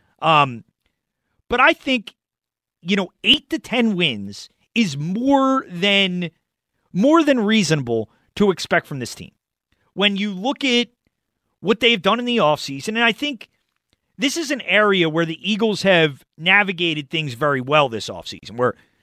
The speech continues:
you look at, at the end of the season, after that Washington game, a lot of the talk was about how poor of a position this team appeared to be in long-term.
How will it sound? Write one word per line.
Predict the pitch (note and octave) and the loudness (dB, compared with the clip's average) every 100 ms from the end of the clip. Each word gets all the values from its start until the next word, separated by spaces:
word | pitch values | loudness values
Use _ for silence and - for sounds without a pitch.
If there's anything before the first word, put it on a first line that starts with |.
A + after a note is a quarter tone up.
| _ | _
you | - A3 | 0 0
look | G3 A#3+ E4 D4 | 0 -2 -2 -2
at, | A3 _ _ _ - | -6 _ _ _ -4
at | F#3 - | -4 -4
the | F#3+ | -2
end | A3+ D4 | -2 -2
of | |
the | C4 | -10
season, | - F#3+ F#3 D#3 E3+ E3 - _ _ _ - | -8 -6 -6 -4 -4 -6 -10 _ _ _ -2
after | B3+ C4+ | -2 0
that | B3+ A#3 | 0 0
Washington | F#3 F#3 E3+ E3+ D#3+ D#3 | 2 0 -2 -8 -10 -6
game, | D#3 D3+ D3 _ _ _ _ _ _ _ _ _ _ _ _ _ _ _ _ D3+ | -4 -4 -6 _ _ _ _ _ _ _ _ _ _ _ _ _ _ _ _ -10
a | |
lot | E3 F3 | 2 4
of | D4 | 4
the | B3+ | 0
talk | - G#3+ G3+ | -4 -2 0
was | G3+ D3+ | -2 -8
about | C#3+ E3 D#3+ - _ _ _ - | 0 4 4 2 _ _ _ 0
how | C#4+ | 2
poor | E4 - B3 C4 | 2 -2 -2 0
of | B3+ F#3 | 0 -2
a | |
position | A3 F#3+ C#3+ F3+ - C#3+ B2+ A#2 _ _ _ - | -6 -6 0 0 0 -4 -4 -8 _ _ _ -8
this | F#3+ - | -8 -8
team | - A3+ G3+ | -8 -6 -4
appeared | E3+ - - A3 B3 F#3 | -6 -8 -12 -4 -4 -4
to | - | -8
be | F3+ F#3 F#3 E3+ | -6 -4 -4 -2
in | D3+ C3+ A2+ _ | -4 -6 -14 _
long-term. | - F3 F#3+ E3 C3 D#2 | -4 2 2 0 -10 -16